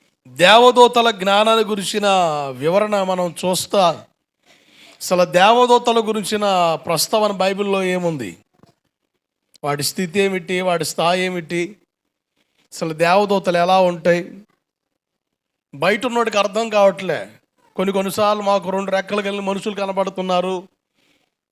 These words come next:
ఒకడు ఏలియన్స్ అంటాడు, ఒకడు ఏదేదో అంటాడు, రకరకాల మాటలు బయటోళ్ళకి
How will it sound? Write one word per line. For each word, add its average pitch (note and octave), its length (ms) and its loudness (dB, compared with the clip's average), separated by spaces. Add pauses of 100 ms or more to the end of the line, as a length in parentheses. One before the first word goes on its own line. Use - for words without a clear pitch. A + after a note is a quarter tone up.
(100)
ఒకడు E3 200 -2
ఏలియన్స్ F#3+ 380 -4
అంటాడు, F#3 380 -2
ఒకడు F3+ 280 0
ఏదేదో G3 400 -2
అంటాడు, F#3 460 -2 (1600)
రకరకాల F#3+ 640 0
మాటలు A3 480 0
బయటోళ్ళకి G#3 960 -4